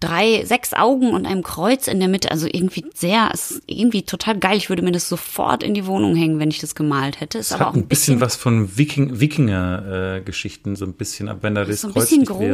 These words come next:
Speaker 2: aber
Speaker 1: gruselig auch. Aber
Speaker 2: Ja,
Speaker 1: also
Speaker 2: ja,
Speaker 1: richtig,
Speaker 2: ja,
Speaker 1: richtig
Speaker 2: total.
Speaker 1: geil. Ja, und dann steht halt Stigberts drauf in dieser, äh, normalen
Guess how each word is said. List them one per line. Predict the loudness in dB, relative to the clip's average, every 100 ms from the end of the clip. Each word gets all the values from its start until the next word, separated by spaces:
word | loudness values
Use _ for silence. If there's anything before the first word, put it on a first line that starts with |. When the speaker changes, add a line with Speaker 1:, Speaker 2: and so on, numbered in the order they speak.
| 2
Speaker 2:
aber |
Speaker 1:
gruselig | 0 -2 -4 -4
auch. | -2 -2 -4 -10 -12 -12 -6
Aber | -2
Speaker 2:
Ja, | 0 2
Speaker 1:
also | 4 4
Speaker 2:
ja, |
Speaker 1:
richtig, | 2 0 -2
Speaker 2:
ja, | -2 -4
Speaker 1:
richtig | -4 -2 -2
Speaker 2:
total. | 0
Speaker 1:
geil. | 2 2 0 -4 -10 -10 -6
Ja, | 0 2
und | 2
dann | -2
steht | -2 -2
halt | -2 -2
Stigberts | -4 -2 -4 0
drauf | 0 0
in | -2
dieser, | -2 -2 -2
äh, | 0 -2
normalen | 0 0 2 2 2 0